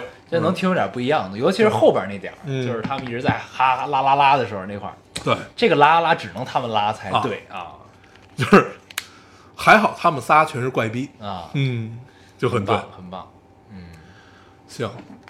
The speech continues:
Speaker 2: 然后既然聊到这儿，我们再聊一聊我们喜欢的华语乐坛的老，老人们吧。
Speaker 1: 嗯。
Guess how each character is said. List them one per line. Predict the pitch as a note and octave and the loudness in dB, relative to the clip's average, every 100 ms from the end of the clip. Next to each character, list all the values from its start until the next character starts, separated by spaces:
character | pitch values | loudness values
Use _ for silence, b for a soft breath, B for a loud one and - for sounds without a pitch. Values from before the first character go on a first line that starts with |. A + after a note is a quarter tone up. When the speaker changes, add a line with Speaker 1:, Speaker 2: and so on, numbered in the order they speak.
| b b b b | b b b b
Speaker 2:
然 | A#2+ | -4
后 | F3+ | -2
既 | F3+ | 2
然 | A3 | 4
聊 | G#3 B2 | 4 2
到 | G3 | 0
这 | F#3+ | -2
儿， | |
我 | A2+ | -4
们 | G2+ | -6
再 | - G#2+ | -6 -4
聊 | G2+ C3+ | -2 -2
一 | |
聊 | E3 A2+ C#3+ D#3+ - _ - _ _ _ - | 0 0 -2 -4 -10 _ -20 _ _ _ -10
我 | A2+ | -4
们 | E3 | -4
喜 | F3 - | -4 -10
欢 | - A2 | -8 -4
的 | A2+ G#2 G2+ - - - | -2 -4 -6 -14 -20 -20
华 | - - A#2 | -18 -4 0
语 | D3+ | 0
乐 | G#2+ | -2
坛 | - - | -6 -8
的 | A#2+ B2 G#2+ - _ _ _ - | -4 -2 -4 -12 _ _ _ -2
老， | B2 A2 - C3+ C#3+ - | 2 2 -2 -10 -10 -4
老 | B2+ A#2 | -4 -2
人 | A#2 - | -6 -2
们 | B2+ B2 | -4 -4
吧。 | - | -10
Speaker 1:
嗯。 | A#2 A2 F#2+ | -10 -10 -10